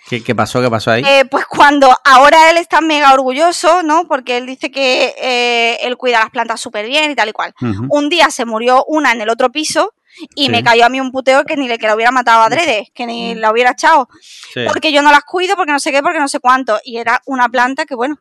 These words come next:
Speaker 2: pues que se tiene, que a él se le han muerto también. Y
Speaker 1: Sí.
Speaker 2: yo, yo no voy y le digo, "Bueno, ¿qué? <laughs> Amigo, la han matado".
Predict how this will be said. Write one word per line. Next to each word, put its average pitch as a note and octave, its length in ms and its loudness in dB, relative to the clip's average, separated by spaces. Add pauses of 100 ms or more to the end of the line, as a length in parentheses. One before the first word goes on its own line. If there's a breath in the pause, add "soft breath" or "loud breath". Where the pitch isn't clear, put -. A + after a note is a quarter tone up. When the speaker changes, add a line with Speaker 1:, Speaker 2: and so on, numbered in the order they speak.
Speaker 2:
pues A3+ 140 -10
que A#3 100 -14
se A#3 100 -10
tiene, A#3 240 -10 (100)
que A#3+ 100 -6
a A3 40 -2
él A3+ 80 -4
se - 120 -4
le C#4 80 2
han B3+ 40 -4
muerto D4 300 -2
también. C4 440 -4 (760)
Y B2+ 60 -6
Speaker 1:
Sí. A#2 60 -2
Speaker 2:
yo, - 60 0 (140)
yo A#3+ 160 2
no A#3 100 2
voy A#3+ 220 2
y - 20 -2
le A#3+ 80 -2
digo, B3 160 -2
"Bueno, C#4+ 340 2
¿qué? D#4 120 0
<laughs> D#4+ 600 2
Amigo, C#4+ 360 2
la C#4 80 6
han C#4 80 0
matado". C#4+ 260 0